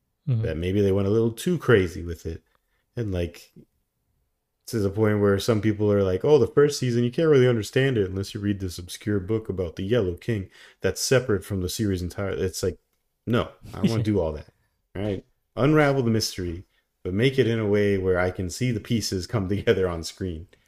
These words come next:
Speaker 2: Don't give me homework.
Speaker 1: <laughs> Nice. Uh, I, I think Hank knows who killed her, or at least has his, his suspicions,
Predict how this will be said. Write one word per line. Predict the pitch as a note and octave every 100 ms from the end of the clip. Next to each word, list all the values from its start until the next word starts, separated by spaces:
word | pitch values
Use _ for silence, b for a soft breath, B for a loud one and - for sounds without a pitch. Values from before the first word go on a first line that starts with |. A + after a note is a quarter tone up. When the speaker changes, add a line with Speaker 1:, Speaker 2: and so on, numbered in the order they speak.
| B B -
Speaker 2:
Don't | G2+ G2+
give | A#2
me |
homework. | E2+ F2+ D#2 D2+ _ _ _ _ _ _ _ -
Speaker 1:
<laughs> | - G#3+ - G3 - D#3 _ _ _ _ A#2+
Nice. | G#2 - - - _ b b b b b b
Uh, | B2 A#2 -
I, | B2+ D3 C#3+ - -
I | B2 B2+
think | - B2
Hank | - A#2 A2+ -
knows | A2 G#2+ -
who | A2
killed | - G#2+
her, | G#2+ A2 _ _ _
or | A#2+
at | G#2+
least | A#2 A2+
has | A#2 A2+
his, | A2+ G#2 -
his | A2+
suspicions, | - - - A#2+ - C#3 C#3 -